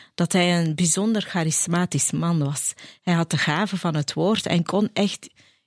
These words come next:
iedereen mobiliseren om zoveel mogelijk te doen. Aan de ene kant om te sparen en geld te geven om anderen te helpen, maar op een gegeven moment waren de mensen hier ook zo arm dat ze geen geld hadden. En dan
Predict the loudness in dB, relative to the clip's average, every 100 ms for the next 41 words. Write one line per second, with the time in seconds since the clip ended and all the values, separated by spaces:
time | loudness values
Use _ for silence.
0 | _ 0 2 4 2 2 0 0 0 0
1 | 0 0 0 0 -4 -4 -2 0 0 2
2 | 2 2 0 0 -2 -4 -6 0 2 2
3 | -2 -8 -16 -18 -4 0 2 2 2 0
4 | -2 -2 -4 -6 -6 -6 -6 -10 -4 -2
5 | 0 0 0 -2 -4 -6 -6 -6 -4 -2
6 | -2 -6 -6 -2 -2 -4 -6 -8 -6 -6
7 | -4 -2 0 2 2 2 2 2 2 0
8 | -2 -4 -8 -20 -6 0 0 -2 -2 0
9 | 0 0 -2 -2 -2 -4 -2 -2 -2 -2
10 | 0 0 0 -2 -4 -6 -4 -2 -2 -4
11 | -4 -2 -2 -4 -12 -20 _ -6 -4 -4
12 | -4 -4 -4 -4 -6 -8 -6 -4 -2 -2
13 | -4 -4 -2 -2 -2 -6